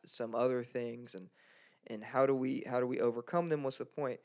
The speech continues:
Right? The whole point was about self-reflection, understanding yourself to become more like Christ. And so when we look at this idea of a tree and the root being pride and the main branches being these seven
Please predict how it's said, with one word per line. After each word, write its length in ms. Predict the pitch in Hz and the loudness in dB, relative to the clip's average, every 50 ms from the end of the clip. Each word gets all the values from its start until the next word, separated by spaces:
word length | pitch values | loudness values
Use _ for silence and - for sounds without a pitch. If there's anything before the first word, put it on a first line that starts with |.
| _ _ _ _ _ _ - | _ _ _ _ _ _ -10
Right? 180 | - 113 - 104 | -8 -6 -4 -2
The 80 | 135 | 0
whole 120 | 147 190 196 | 0 0 0
point 280 | - - 208 196 143 | 0 2 2 2 2
was 160 | 135 135 127 | 2 0 0
about 280 | 131 127 131 127 - - | 2 2 2 2 2 0
self-reflection, 880 | - - 147 135 131 - 120 120 - - 123 123 120 - - 120 117 - - | 0 2 2 2 2 0 -8 -6 -2 0 0 0 0 -4 -8 -8 -8 -6 -4
understanding 540 | - 135 139 131 - - 127 123 123 123 120 | -4 -2 -4 -4 -4 -2 -2 -2 -2 -4 -8
yourself 440 | 117 117 - - 120 123 120 117 - _ _ - | -10 -10 -8 -6 -6 -6 -6 -8 -10 _ _ -16
to 100 | - 123 | -12 -8
become 360 | 120 123 120 - 131 123 117 120 | -6 -6 -6 -6 -6 -6 -6 -4
more 180 | 117 113 113 | -4 -4 -4
like 180 | 107 90 - - | -4 -6 -8 -10
Christ. 540 | - - - 101 82 - - - - - - _ _ _ _ _ _ _ _ _ _ _ _ _ _ _ _ - | -12 -8 -8 -6 -6 -8 -12 -16 -18 -20 -20 _ _ _ _ _ _ _ _ _ _ _ _ _ _ _ _ -8
And 120 | 131 139 135 | -8 -6 -2
so 220 | - - 156 151 | 2 2 4 4
when 160 | 147 151 151 | 4 2 -2
we 100 | 151 151 | -2 -2
look 220 | 170 180 202 202 - | 0 0 0 0 -2
at 140 | 151 - - - _ _ _ _ _ _ _ _ _ _ _ _ _ _ _ _ _ | -6 -6 -8 -12 _ _ _ _ _ _ _ _ _ _ _ _ _ _ _ _ _
this 280 | - 139 139 147 143 - | -6 0 0 2 2 2
idea 280 | 135 135 135 139 131 | 2 4 4 6 4
of 60 | 123 120 | 4 4
a 60 | 113 | 2
tree 680 | - - - - 147 143 135 127 123 123 120 117 135 - _ _ _ _ _ _ _ _ _ _ _ _ - | -2 -2 -4 -2 0 0 0 0 -2 -4 -6 -8 -10 -14 _ _ _ _ _ _ _ _ _ _ _ _ -8
and 180 | 120 123 123 123 | -6 -6 -2 -2
the 60 | 120 | -2
root 340 | 120 120 131 147 147 139 - - 127 | -2 0 2 2 2 2 0 -2 -4
being 220 | 135 131 127 131 | -2 -2 -2 -4
pride 480 | 123 - - 120 120 117 120 120 120 117 | -8 -8 -4 -4 -2 -2 0 -2 -2 -2
and 200 | 113 120 120 120 | -4 -6 -6 -8
the 40 | 120 | -6
main 300 | 120 123 123 131 131 123 | -4 -2 -2 -2 -2 -4
branches 500 | 113 117 123 123 123 120 - 117 113 117 | -2 -2 -2 -2 -2 -4 -6 -6 -8 -8
being 320 | 107 117 120 117 117 117 | -6 -6 -6 -6 -6 -8
these 160 | 117 113 113 | -10 -10 -8
seven 360 | - - 117 113 117 117 117 | -6 -4 -4 -4 -4 -8 -14